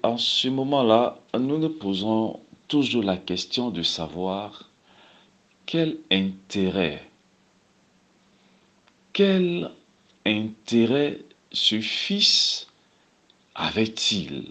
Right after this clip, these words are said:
aux yeux de son père ? Pourquoi est-ce que véritablement le Seigneur a pris le temps,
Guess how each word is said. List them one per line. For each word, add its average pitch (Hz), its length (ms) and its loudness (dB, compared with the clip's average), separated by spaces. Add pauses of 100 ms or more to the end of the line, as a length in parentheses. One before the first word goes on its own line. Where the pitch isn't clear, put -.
(460)
aux 98 160 -2
yeux 143 460 2
de 82 140 -6
son - 220 8 (160)
père ? 87 580 -6 (1700)
Pourquoi 147 380 0
est-ce - 300 0
que 139 420 2 (280)
véritablement 98 1300 -2 (460)
le 95 220 0
Seigneur 135 680 -4
a 185 120 -4
pris - 420 -8
le 90 420 0 (300)
temps, 139 280 -2